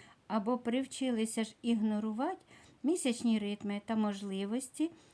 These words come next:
вибрати для своїх дій нужний час і нужний ритм,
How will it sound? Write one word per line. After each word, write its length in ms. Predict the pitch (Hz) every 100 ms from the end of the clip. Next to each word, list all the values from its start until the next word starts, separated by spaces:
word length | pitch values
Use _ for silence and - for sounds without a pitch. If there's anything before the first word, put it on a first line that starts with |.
| _ 214
вибрати 480 | 262 247 226 202
для 120 | 214 226
своїх 520 | - 226 247 247 202
дій 520 | 180 165 220 254 190 - - -
нужний 640 | 226 254 226 - 190 196
час 600 | - - 233 311 311 - - - - - -
і 120 | 233
нужний 680 | 247 262 240 208 208 202 202 - - - _
ритм, 580 | 202 214 277 330 - 202